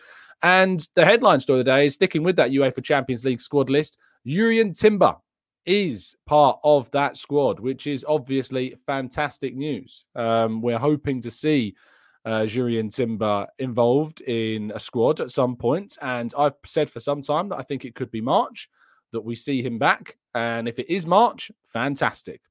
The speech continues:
because that would be really, really beneficial for the second leg of Arsenal's Champions League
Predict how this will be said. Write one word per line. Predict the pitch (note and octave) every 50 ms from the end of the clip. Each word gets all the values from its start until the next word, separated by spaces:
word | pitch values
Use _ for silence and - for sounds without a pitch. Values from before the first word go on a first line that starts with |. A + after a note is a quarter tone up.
| -
because | A2 - - G#2+ F#2
that | A#2+ A#2+ A2 A#2
would | A2+ G2 -
be | A2+ A2 G#2 G2+ F#2 _ _ _ _ _ _ _ _ _
really, | - A2 A#2+ C3+ C#3+ C#3+ C#3 C3+ B2 B2 B2 A#2+ A#2 -
really | A#2 A#2 B2 A#2+ A#2 A#2
beneficial | G2 A#2 A2 A2 - A#2 G#2 - A2
for | F#2+ A2 F#2
the | A2
second | - - A#2+ A2 - A2+ G#2+
leg | G#2+ A2 G#2+ G#2+ G#2+
of | G2+
Arsenal's | A2 A2 A2 G#2+ - - G#2 G#2 G#2
Champions | - A#2+ A2+ G#2+ G2+ - A2 G2+ G2+ F#2+ G2+
League | B2 A#2+ A#2 A#2 A2+ G#2+ -